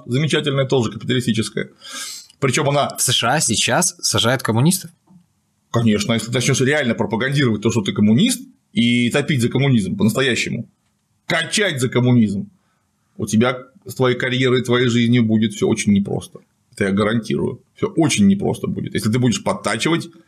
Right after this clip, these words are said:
Speaker 1: не власть Дональда Трампа, кто он там, демократ, кажется, да?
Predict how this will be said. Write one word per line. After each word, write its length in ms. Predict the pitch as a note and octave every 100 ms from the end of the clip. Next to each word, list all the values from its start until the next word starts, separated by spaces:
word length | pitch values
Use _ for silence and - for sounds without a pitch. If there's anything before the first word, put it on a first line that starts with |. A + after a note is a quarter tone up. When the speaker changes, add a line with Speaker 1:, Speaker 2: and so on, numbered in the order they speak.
| _ _ _ -
Speaker 1:
не 760 | G#2+ A#2 A#2 A#2 A2+ A2 G#2+ - - _ -
власть 460 | G#2+ C#3+ C#4 - -
Дональда 340 | - A#2+ A#2+ A#2
Трампа, 440 | A2+ G2 G2+ - _ _ _ _ _ _ _ _ _ - _ _ _ _ -
кто 160 | C3+
он 140 | A#2 -
там, 240 | D#2+ - - _
демократ, 500 | - G2+ A2 C#3 A3
кажется, 400 | - G2 F#2 -
да? 320 | F#2+ F#2+ E3+